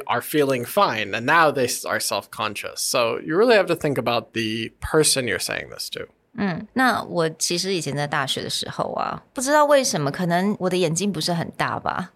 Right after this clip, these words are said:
Speaker 2: <laughs> I'm like, you know，我是内双，所以我的眼睛就稍微比较小一点。然后那个时候我就觉得很多大学的同学就说，“You look so tired.” And I know they're kind of trying to show concern，但是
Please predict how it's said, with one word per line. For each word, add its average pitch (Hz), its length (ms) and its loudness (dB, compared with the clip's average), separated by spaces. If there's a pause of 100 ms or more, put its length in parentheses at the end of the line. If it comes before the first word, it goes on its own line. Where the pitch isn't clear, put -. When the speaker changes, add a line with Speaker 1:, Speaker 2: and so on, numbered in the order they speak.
Speaker 2:
<laughs> - 0 - (420)
I'm 190 140 2
like, 196 360 4
you 165 140 -2
know， 156 120 2
我 151 100 2
是 180 120 -2
内 175 220 2
双， 151 440 2
所 285 120 2
以 302 40 4
我 269 40 6
的 214 60 0
眼 165 180 2
睛 180 160 -2
就 226 80 4
稍 214 200 2
微 160 40 0
比 - 60 -10
较 156 140 2
小 - 260 -2
一 - 80 -8
点。 - 360 -6
然 202 180 2
后 247 160 4
那 277 100 4
个 247 100 4
时 240 120 2
候 214 60 4
我 185 40 0
就 202 120 2
觉 196 140 0
得 165 60 4
很 170 180 -2
多 165 140 2
大 196 180 4
学 170 140 -2
的 147 80 0
同 151 160 -4
学 151 100 -4
就 170 60 -2
说， 170 280 0
“You 277 120 0
look 359 140 4
so 302 180 2
tired.” 147 600 0 (180)
And 220 160 4
I 233 80 6
know 233 260 4
they're 311 300 4
kind 196 300 -2
of 214 80 -2
trying 170 260 2
to 180 80 -2
show 160 320 0
concern， 160 680 -2 (100)
但 294 180 2
是 285 320 0